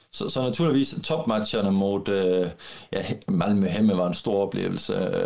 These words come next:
eh, Djurgården hemma, eh, Häcken hemma, eh, Elfsborg borta.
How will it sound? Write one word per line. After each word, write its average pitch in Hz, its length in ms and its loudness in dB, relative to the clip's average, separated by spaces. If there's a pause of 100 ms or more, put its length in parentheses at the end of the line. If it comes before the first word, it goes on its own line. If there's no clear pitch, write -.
(180)
eh, 87 60 -2
Djurgården 104 520 0
hemma, 104 320 4
eh, 87 360 -2
Häcken 107 360 -2
hemma, 98 360 2
eh, 87 600 -4
Elfsborg 104 340 -2
borta. 110 320 -2